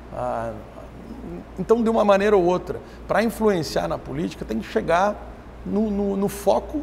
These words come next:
da decisão política. Essa Câmara é a Câmara Política da cidade. Então, se realmente alguém quiser, ah, influenciar no, no,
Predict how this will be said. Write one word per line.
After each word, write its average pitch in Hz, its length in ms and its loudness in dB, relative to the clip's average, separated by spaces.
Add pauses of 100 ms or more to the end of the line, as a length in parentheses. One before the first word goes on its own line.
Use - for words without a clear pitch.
(140)
da 175 140 4
decisão 170 540 0
política. 131 300 -2
Essa - 180 0
Câmara 262 400 0
é 175 40 2
a 151 60 2
Câmara 143 320 -4
Política 131 440 -6
da 123 100 -4
cidade. 110 500 -6 (340)
Então, 180 180 -2
se 196 280 -2
realmente 226 420 4
alguém 185 240 2
quiser, 147 460 2 (380)
ah, 123 220 -4
influenciar 175 1000 4 (300)
no, 147 260 0
no, 127 320 -4